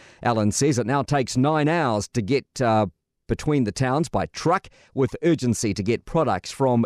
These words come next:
Gisborne to market. To sport, New Zealand Rugby's re-signed All Blacks midfielder David Havili until twenty twenty-five and prop Tyrell Lomax until twenty twenty-six.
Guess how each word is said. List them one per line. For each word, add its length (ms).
Gisborne 420
to 140
market. 460
To 120
sport, 460
New 140
Zealand 340
Rugby's 500
re-signed 800
All 160
Blacks 420
midfielder 720
David 320
Havili 560
until 320
twenty 280
twenty-five 640
and 280
prop 400
Tyrell 540
Lomax 560
until 320
twenty 380
twenty-six. 760